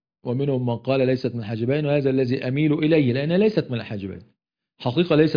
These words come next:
من الحاجبين، كالجبهة، كالخدين، كالأنف، ليست من،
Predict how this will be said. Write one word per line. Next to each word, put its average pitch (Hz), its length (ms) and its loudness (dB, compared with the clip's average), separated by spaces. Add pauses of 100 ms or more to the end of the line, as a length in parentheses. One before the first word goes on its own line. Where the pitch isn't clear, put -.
من 120 60 -4
الحاجبين، 107 400 -2
كالجبهة، 139 640 4
كالخدين، 113 760 0
كالأنف، 110 600 -4 (500)
ليست 135 420 2
من، 143 500 0